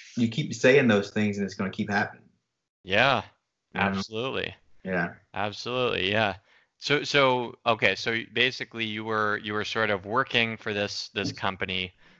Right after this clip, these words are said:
Speaker 2: um, in high school, um,
Speaker 1: Uh-huh.
Speaker 2: and then, so, so I take it you kind of, you kind of established yourself as a really hard worker and sort of earned the trust of, uh, of the
Speaker 1: Yeah,
Speaker 2: woman that
Speaker 1: yeah.
Speaker 2: was, that was currently,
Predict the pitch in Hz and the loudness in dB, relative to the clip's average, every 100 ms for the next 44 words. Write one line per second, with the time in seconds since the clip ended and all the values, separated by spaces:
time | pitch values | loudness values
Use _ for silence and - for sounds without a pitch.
0 | _ - 90 90 92 92 92 92 - 92 | _ -8 -4 -4 -4 0 0 0 -6 -6
1 | 90 90 - _ _ _ 95 95 92 90 | -6 -6 -10 _ _ _ -2 2 2 0
2 | _ _ _ _ _ 101 98 98 98 95 | _ _ _ _ _ 0 2 2 2 0
3 | - 107 110 104 98 131 120 117 110 107 | -4 -2 2 2 2 -2 -2 -2 -4 -6
4 | 117 101 98 95 101 101 107 101 95 - | -4 -2 -2 -4 -8 -8 -6 -6 -6 -14
5 | _ _ - 107 - - 107 110 107 - | _ _ -8 -6 -2 4 4 4 -2 -8
6 | 101 92 95 95 92 90 92 95 90 87 | -12 -10 -6 -6 -6 -12 -8 -6 -4 -2
7 | 98 90 90 98 98 - 98 92 90 98 | -2 -4 -4 -2 -2 -6 -6 -6 -6 -6
8 | 90 - 98 95 92 90 - 95 95 - | -6 -4 -4 -2 -4 -4 0 0 0 -4
9 | 98 87 - _ _ _ _ _ _ - | -6 -6 -14 _ _ _ _ _ _ 0
10 | 101 - 101 90 110 98 87 95 95 92 | 2 2 0 4 2 2 -2 -4 -4 -2
11 | - - _ 95 95 - 104 107 104 104 | -2 -8 _ -4 -2 -2 -4 -4 -2 -2